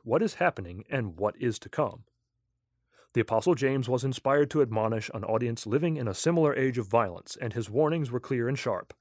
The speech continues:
Violence and war are the results of wrong desire and wrong motives. James chapter four, verse one. We are warned that our own hearts deceive us,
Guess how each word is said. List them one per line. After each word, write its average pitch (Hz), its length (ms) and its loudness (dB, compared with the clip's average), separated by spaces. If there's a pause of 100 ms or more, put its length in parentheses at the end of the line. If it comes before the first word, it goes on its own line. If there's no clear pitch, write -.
(640)
Violence 131 420 4
and 139 140 0
war 117 260 6
are 113 100 2
the 113 80 0
results 107 400 0
of 123 140 -2
wrong 101 240 -4
desire 117 640 -2
and 101 160 -6
wrong 117 200 2
motives. 127 540 -4 (420)
James 107 360 -2
chapter 110 280 -6
four, 117 300 -4
verse 117 260 -6
one. 120 220 -4 (1300)
We 120 120 2
are 151 80 6
warned 135 580 2
that 107 120 0
our 104 80 2
own 139 200 2
hearts 123 500 -2
deceive 113 380 -4
us, - 340 -10